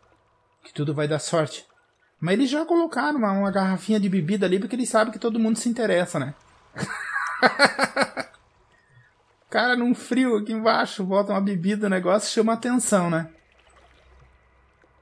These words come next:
Deve ser aqui, não tem mais nada, né? Ah, era aqui sim, né? Pessoal, chegar perto.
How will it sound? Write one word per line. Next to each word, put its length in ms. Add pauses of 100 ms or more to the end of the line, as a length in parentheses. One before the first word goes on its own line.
(920)
Deve 340
ser 200
aqui, 380
não 140
tem 140
mais 200
nada, 380
né? 120 (1120)
Ah, 120
era 120
aqui 200
sim, 240
né? 160
Pessoal, 280
chegar 280
perto. 320